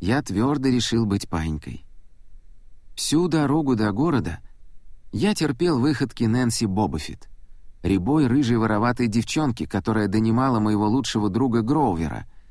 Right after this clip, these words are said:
кидая ему в затылок кусочки сэндвича с арахисовым маслом и кетчупом.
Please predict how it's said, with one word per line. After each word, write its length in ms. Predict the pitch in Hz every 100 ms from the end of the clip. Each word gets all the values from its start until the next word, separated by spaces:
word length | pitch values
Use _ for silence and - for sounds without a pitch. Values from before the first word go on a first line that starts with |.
| - -
кидая 300 | 127 113 120
ему 260 | 117 113 110
в 60 |
затылок 500 | 92 110 123 147 113
кусочки 480 | - 107 123 113 -
сэндвича 560 | 95 151 151 113 107 101
с 100 | -
арахисовым 640 | 101 110 113 98 95 101
маслом 460 | 120 151 - 90 -
и 140 | 120
кетчупом. 600 | 107 117 - - - 55